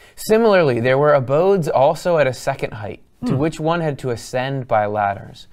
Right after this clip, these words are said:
Speaker 1: and at a third where there were shepherds, meadows, and groves."
Speaker 2: Shepherds?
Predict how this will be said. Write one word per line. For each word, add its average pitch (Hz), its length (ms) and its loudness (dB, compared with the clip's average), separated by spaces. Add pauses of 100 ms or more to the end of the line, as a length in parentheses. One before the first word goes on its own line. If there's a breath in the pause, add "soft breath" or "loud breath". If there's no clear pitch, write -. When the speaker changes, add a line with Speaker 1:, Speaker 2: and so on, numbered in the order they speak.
(240 soft breath)
Speaker 1:
and 135 140 0
at 143 80 4
a 143 80 4
third 165 480 2
where 123 160 2
there 123 120 2
were 120 120 0
shepherds, 123 600 -4
meadows, 113 480 -2
and 110 180 -6
groves." 147 460 -4
Speaker 2:
Shepherds? 123 540 -2